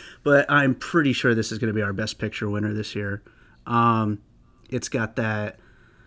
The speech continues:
that, uh, that mix of, you know, heartwarming,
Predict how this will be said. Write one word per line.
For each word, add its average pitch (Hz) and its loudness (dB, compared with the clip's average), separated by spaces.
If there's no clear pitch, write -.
that, 120 0
uh, 120 0
that 127 0
mix 156 0
of, 110 -2
you 131 -2
know, 107 -4
heartwarming, 127 0